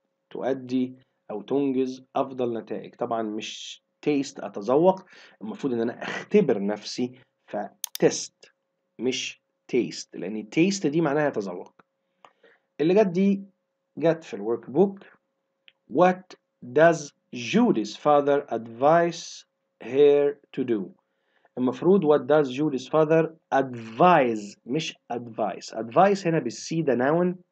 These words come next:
فأنا عايز الverb، فأنا أقول له الverb بدل السي إحنا بنحط فيه اس عشان تبقى الإجابة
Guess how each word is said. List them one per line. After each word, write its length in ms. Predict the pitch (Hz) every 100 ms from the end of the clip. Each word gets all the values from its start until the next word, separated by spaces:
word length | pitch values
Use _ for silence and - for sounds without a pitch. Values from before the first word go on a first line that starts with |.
| _ - _ _ -
فأنا 200 | 107 110
عايز 340 | 143 151 127
الverb، 720 | 117 113 113 156 165 165 160 -
فأنا 240 | - 107 104
أقول 340 | 123 143 135
له 240 | 143 139 _ _ _ _ -
الverb 500 | 107 101 127 147 127
بدل 300 | 113 123 113
السي 460 | 107 - - 147 -
إحنا 220 | - 113
بنحط 420 | 101 - 139 135
فيه 320 | 120 127 135 - 143
اس 360 | 147 - - _ _ _ -
عشان 280 | 98 107 101
تبقى 240 | 110 104
الإجابة 600 | 98 104 123 135 123